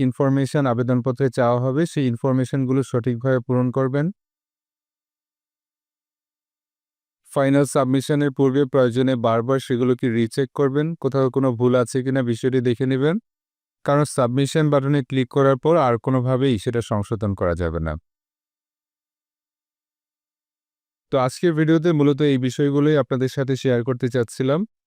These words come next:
এই বিষয়গুলো মাথায় রেখে একটি নির্ভুল আবেদনপত্র সবাই সাবমিট করবেন।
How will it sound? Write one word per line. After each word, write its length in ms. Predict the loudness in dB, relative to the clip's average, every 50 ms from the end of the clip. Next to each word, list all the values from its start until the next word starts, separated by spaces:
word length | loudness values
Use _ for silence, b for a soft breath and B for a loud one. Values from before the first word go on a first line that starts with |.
| _ _ _ _ _ _ _ _ _ _ _ _ -2
এই 100 | 0 2
বিষয়গুলো 460 | 2 0 0 0 0 2 2 2 4
মাথায় 340 | 2 2 0 0 0 0 2 0
রেখে 160 | 0 0 -2 -2
একটি 180 | -2 0 -2 0
নির্ভুল 380 | 2 2 2 0 2 2 2 2
আবেদনপত্র 580 | 2 2 0 0 -2 -2 0 0 -2 -2 -2 -4 -6
সবাই 280 | -4 -2 0 0 0 0
সাবমিট 400 | 0 -2 -2 -2 -2 -4 -6 -6
করবেন। 360 | _ -4 -2 -2 0 -2 -2